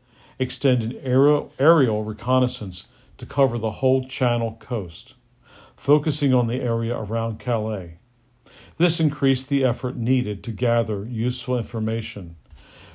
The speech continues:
but ensured these flights would not provide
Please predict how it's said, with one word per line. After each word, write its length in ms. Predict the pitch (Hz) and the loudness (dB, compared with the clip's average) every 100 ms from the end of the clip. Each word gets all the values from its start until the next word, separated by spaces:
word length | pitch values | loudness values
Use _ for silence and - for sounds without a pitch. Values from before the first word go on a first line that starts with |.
| _ | _
but 120 | 139 | 4
ensured 640 | 139 131 - 139 143 131 | 4 2 0 4 4 4
these 280 | 107 151 160 | 2 0 0
flights 520 | - - 131 110 - - _ _ | -6 2 2 2 -8 -16 _ _
would 220 | - 123 104 | -4 -2 0
not 440 | 113 127 147 - | 2 4 2 -2
provide 640 | - 139 127 127 113 113 | -6 -2 2 4 4 0